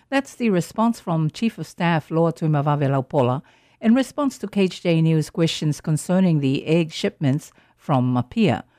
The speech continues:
The Chief of Staff added, that the department has also been told to follow local laws, as well as those of the United States Department of Agriculture.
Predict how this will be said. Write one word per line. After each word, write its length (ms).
The 120
Chief 300
of 100
Staff 400
added, 340
that 220
the 100
department 560
has 180
also 240
been 200
told 300
to 100
follow 340
local 360
laws, 540
as 160
well 220
as 140
those 300
of 240
the 80
United 360
States 340
Department 520
of 240
Agriculture. 680